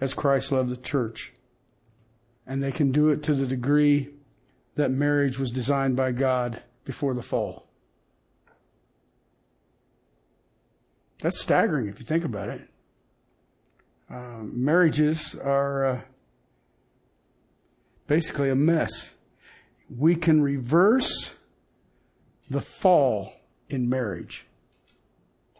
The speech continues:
But there's two things that flat out cannot be substituted.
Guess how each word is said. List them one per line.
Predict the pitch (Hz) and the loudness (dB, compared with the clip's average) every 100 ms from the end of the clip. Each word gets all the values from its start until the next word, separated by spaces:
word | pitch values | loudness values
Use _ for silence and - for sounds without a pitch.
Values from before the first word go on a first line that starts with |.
| - - _ _ _ _ _ _ _ _ _ _ _ - _ - | -20 -20 _ _ _ _ _ _ _ _ _ _ _ -20 _ -4
But | 139 185 277 - - - | 4 6 6 4 -10 -2
there's | 165 156 | 0 0
two | - 254 294 | 4 4 6
things | 294 214 208 240 | 6 6 6 4
that | 175 - | 2 0
flat | - 185 220 262 | -2 4 6 6
out | 226 247 - | 6 4 2
cannot | 196 214 202 220 175 | 4 6 6 6 4
be | 220 | 4
substituted. | 220 320 330 247 220 - 214 156 107 - | 6 6 6 4 0 4 6 6 2 -6